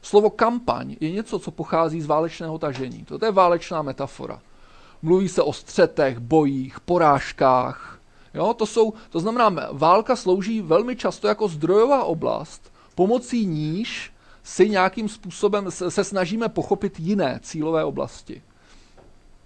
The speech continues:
Ale mě zajímala válka jako cílová oblast. To znamená, ehm, máme fenomén války. Jaké metafory vlastně používáme,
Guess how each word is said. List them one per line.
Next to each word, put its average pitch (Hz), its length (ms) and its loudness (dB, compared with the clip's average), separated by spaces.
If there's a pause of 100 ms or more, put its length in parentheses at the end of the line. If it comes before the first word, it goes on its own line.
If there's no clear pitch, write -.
(300)
Ale 185 140 4
mě 214 200 4
zajímala 226 380 2
válka 185 300 6
jako 180 180 0
cílová 147 380 0
oblast. - 600 -10 (240)
To 139 120 -10
znamená, 151 560 -2 (500)
ehm, 135 600 0 (120)
máme 147 320 2
fenomén 165 440 2
války. 139 540 -6 (400)
Jaké 214 400 6
metafory 262 500 -2
vlastně 143 340 -4
používáme, 120 840 -8